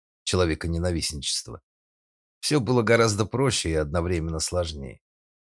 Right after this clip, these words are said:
Он пытался разобраться во всем том, с чем столкнулся в последние дни,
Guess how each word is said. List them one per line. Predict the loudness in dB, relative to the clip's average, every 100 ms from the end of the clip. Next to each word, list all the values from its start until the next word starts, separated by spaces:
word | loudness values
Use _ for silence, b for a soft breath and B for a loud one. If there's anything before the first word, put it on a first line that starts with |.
| _
Он | -4 -2
пытался | 2 6 6 4
разобраться | 2 2 4 2 2 0
во | 0
всем | 0 0 0
том, | -2 -2
с | -2
чем | -2 -2 -2
столкнулся | -2 -2 -2 -4 -4 -4
в | -2
последние | -2 -2 -6 -4 -6
дни, | -4 -4 -4